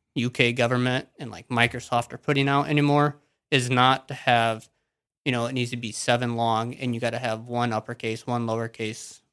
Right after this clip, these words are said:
one special character, and one number. It's make it over X Y Z long. Um,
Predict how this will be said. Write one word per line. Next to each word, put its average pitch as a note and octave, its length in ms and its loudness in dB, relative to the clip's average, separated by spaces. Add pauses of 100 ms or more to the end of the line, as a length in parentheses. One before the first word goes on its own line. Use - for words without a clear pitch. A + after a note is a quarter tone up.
(120)
one A#2 520 -2 (180)
special - 440 0
character, A#2+ 480 4
and A2+ 200 0
one A#2+ 200 2
number. C#3 440 2 (140)
It's - 340 -2 (260)
make C3 300 2
it C#3 200 2
over A#2+ 440 -4
X - 280 -10
Y A#2 180 -4
Z B2 240 -16
long. - 400 -16 (120)
Um, D2 320 -10